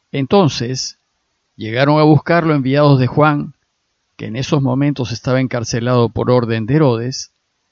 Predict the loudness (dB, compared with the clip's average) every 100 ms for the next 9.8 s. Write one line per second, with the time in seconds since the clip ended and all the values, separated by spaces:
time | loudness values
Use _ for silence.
0 | _ _ -6 0 4 4 2 0 0 0
1 | 0 2 2 2 2 0 0 -2 -4 -4
2 | -2 -2 -6 -4 -2 0 0 -2 -4 _
3 | _ _ _ -4 -2 0 0 2 2 0
4 | -2 -4 -4 -4 -6 -8 -8 -14 -20 _
5 | _ _ _ _ _ _ _ _ _ _
6 | _ _ -10 -6 -6 0 2 2 -4 -18
7 | _ _ _ _ _ -4 0 2 2 2
8 | 2 2 2 2 2 2 4 6 6 4
9 | 2 0 0 2 0 -4 -6 -6